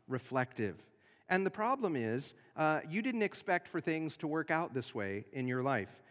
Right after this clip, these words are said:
You didn't expect for Christmas to roll around at this stage in your life and be estranged from that family member that normally you, you would have spent Christmas with like the rest of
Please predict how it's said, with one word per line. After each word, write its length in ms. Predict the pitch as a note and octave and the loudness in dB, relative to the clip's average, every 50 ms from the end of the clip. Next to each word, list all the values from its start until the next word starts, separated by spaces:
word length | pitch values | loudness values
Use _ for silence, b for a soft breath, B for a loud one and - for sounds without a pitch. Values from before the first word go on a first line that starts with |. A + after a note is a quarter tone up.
| B B B | B B B
You 140 | - E3 G3+ | -2 0 0
didn't 200 | G#3+ C4 A#3+ A#3 | 2 2 2 2
expect 440 | G#3 - - - D#3 D3+ D3+ - - | 0 0 -4 -2 0 0 0 0 -2
for 100 | - D3 | -4 -6
Christmas 460 | - - F#3+ F3+ - - F3 D3 - | 0 0 0 0 0 -2 -2 -4 -2
to 140 | - - D3+ | -4 -4 0
roll 240 | D3 E3+ F#3 G3 F#3 | 2 2 4 4 2
around 480 | D#3+ D#3+ D#3 C#3+ C3 B2+ B2+ B2+ - - - | 2 2 2 2 2 0 -2 -2 -6 0 2
at 260 | E3+ D#3+ - D3+ D3 | 2 2 2 0 0
this 140 | E3+ C4 C4+ | 0 0 0
stage 560 | - - - - D3+ B2 A#2 A2+ G#2 G2+ - - - | 0 -4 0 0 2 2 4 2 0 -2 -6 -6 -4
in 160 | C#3+ C3+ C3+ | -2 0 0
your 160 | B2+ B2+ A2+ | 0 0 0
life 320 | G#2+ G#2 G2 G#2 C#3 - - - - B B B B B B B B - | 0 0 0 -2 -4 -4 -6 -16 -20 B B B B B B B B 0
and 160 | G3 G3 G3 | 2 2 4
be 100 | A3 G#3+ | 2 2
estranged 640 | F#3+ - - - G#3+ G#3+ A3 B3 B3+ A#3+ F#3 - - | 2 2 -2 -2 -2 0 0 0 0 -2 -4 -6 -6
from 220 | - G#3+ G3+ F#3+ | -4 -4 0 2
that 240 | F#3 F3 E3 - - | 2 2 2 0 -2
family 420 | - F#3 G3 A3 A3+ G#3 F3 C#3+ | -4 0 0 0 2 2 0 0
member 460 | B2 A2+ G#2 G2+ G2 G2 G2 A2 C#3 B B B B B | 0 0 -2 -2 -4 -4 -6 -6 -6 B B B B B
that 180 | E3 G3 F#3 F#3 | 0 0 2 2
normally 840 | F#3+ G3 G#3+ A#3+ D4+ F4 F4 C#4+ F#3 D3 B2+ A2+ A#2+ C3 D#3+ F3+ D#3 | -2 0 0 2 4 4 4 4 2 0 0 0 0 0 -2 -2 -2
you, 100 | E3 F3+ F3 | -4 -4 -2
you 180 | F3 F#3 G#3+ | 0 0 4
would 120 | A3 G#3 F#3+ | 4 4 4
have 100 | E3+ - | 4 0
spent 280 | - G3 F3 E3 - | -2 -2 -2 -2 -4
Christmas 480 | - - F#3+ F3+ - - D#3 C3+ - - | -2 -2 -2 -2 -2 -2 -4 -4 -4 -2
with 300 | C3+ B2+ B2 B2+ - - B B B B B B | 0 0 0 0 -2 -10 B B B B B B
like 220 | - D3+ D3 D3 - - - - G2 A#2 | 4 4 4 4 2 -4 -14 -16 -4 -2
the 80 | D3 D3 | 0 2
rest 320 | F3 F#3+ F#3+ - - - | 2 2 2 0 -6 -2
of 280 | - B2 A#2+ A2 G2 | 2 2 2 2 0